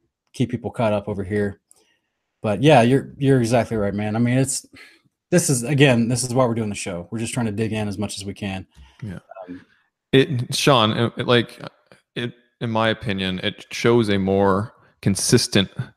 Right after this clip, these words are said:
Speaker 2: character of the Father, because the commandments were given according to the Jubilees, uh, far before Moses, the, you know, the Mosaic, um, the Mosaic law, they call it, right? But we know that,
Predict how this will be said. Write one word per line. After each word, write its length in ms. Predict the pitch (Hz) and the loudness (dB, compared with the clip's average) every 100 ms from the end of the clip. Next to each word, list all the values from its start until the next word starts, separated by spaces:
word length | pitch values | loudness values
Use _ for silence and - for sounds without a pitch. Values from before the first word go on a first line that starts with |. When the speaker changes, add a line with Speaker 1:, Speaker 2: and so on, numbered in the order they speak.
| _ _ _ - | _ _ _ 0
Speaker 2:
character 540 | - 107 101 92 92 | 4 4 2 0 0
of 140 | 92 | 0
the 120 | - 90 | -2 -2
Father, 420 | 90 87 80 80 | 2 2 0 -6
because 680 | 87 - 87 87 - - _ _ _ _ - | -8 -6 -6 -6 -10 -14 _ _ _ _ -4
the 120 | - | -4
commandments 560 | - 104 110 120 107 82 | 0 2 4 4 2 -2
were 140 | 101 | -2
given 540 | 101 101 92 87 104 _ _ _ _ _ _ _ _ - | 0 0 -2 -6 -10 _ _ _ _ _ _ _ _ -12
according 380 | 107 - 107 101 | -4 0 2 0
to 80 | 98 | -2
the 80 | |
Jubilees, 540 | 101 101 98 98 92 - _ _ - - - | -2 0 0 0 -4 -12 _ _ -20 -20 -8
uh, 260 | 101 95 92 | -4 -2 -4
far 220 | - 113 | 2 2
before 280 | 101 - 95 | 2 -2 -4
Moses, 580 | 98 101 - - - - - - | 0 -2 -4 -10 -16 -20 -20 -10
the, 80 | 110 | -6
you 100 | 101 | -4
know, 80 | 95 | -2
the 80 | 95 | -2
Mosaic, 520 | 95 92 98 95 - _ - - - - - - _ _ - | -2 0 2 0 -4 _ -20 -20 -20 -20 -20 -20 _ _ -2
um, 440 | 90 87 87 98 - | 0 2 0 -4 -4
the 100 | 110 | 2
Mosaic 400 | 107 107 104 98 | 4 4 2 2
law, 240 | 92 87 | 2 2
they 100 | 92 | 0
call 240 | - 85 | -2 -2
it, 80 | 87 | 0
right? 280 | - 101 - | 2 0 2
But 240 | 101 92 92 | 0 2 0
we 120 | 104 | 0
know 320 | 104 117 98 | 4 4 4
that, 420 | 87 87 - - | 0 -4 -6 -14